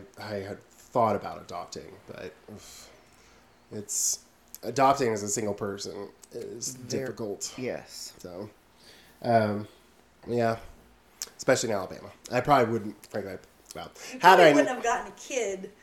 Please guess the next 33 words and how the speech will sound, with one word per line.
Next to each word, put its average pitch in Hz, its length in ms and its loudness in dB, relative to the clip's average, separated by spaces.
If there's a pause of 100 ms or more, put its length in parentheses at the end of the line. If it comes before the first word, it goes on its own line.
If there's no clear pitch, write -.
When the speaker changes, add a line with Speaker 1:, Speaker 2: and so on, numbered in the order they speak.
(280)
Speaker 3:
to - 80 -18
be 208 120 -10
honest, 185 580 -8
being 196 240 -12
a, 180 80 -12 (920)
back 208 180 -2
in 208 80 -14
the 175 80 -12
day. 156 260 -8 (340)
Speaker 2:
Yeah. 117 260 -12
Speaker 3:
In - 40 -2
Speaker 1:
Uh, 233 40 6
Speaker 3:
Alabama, 196 540 6
you 196 60 -10
think? 269 400 -6 (640)
Speaker 1:
Well, 190 420 10
honestly, 180 340 6
had 175 220 4
I 170 100 8
not 156 340 4 (580)
been 135 160 6
in 127 80 6
Big 123 140 2
Brothers 120 260 6
Big 117 140 -8
Sisters, 117 320 -6
I 113 40 -6
probably 113 420 2
wouldn't 104 220 -4
still 107 160 -2
be 101 80 0
in 98 60 -4
Alabama. 98 560 -6